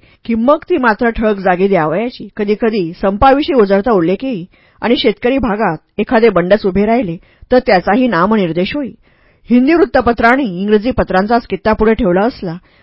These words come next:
तरी राष्ट्रीय चळवळीला ते बरेच महत्वाचे स्थान देत असत. हिंदी लोकांची एखाद्या छोट्या-मोठ्या जागी नेमणूक झाली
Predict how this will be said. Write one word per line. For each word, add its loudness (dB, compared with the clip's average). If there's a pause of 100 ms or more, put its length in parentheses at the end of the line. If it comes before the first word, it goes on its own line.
(140)
तरी 4
राष्ट्रीय 0
चळवळीला 4
ते -2
बरेच 2
महत्वाचे 0
स्थान -2
देत 0
असत. -8 (440)
हिंदी 2
लोकांची 2
एखाद्या 0
छोट्या-मोठ्या 2
जागी 2
नेमणूक -4
झाली -4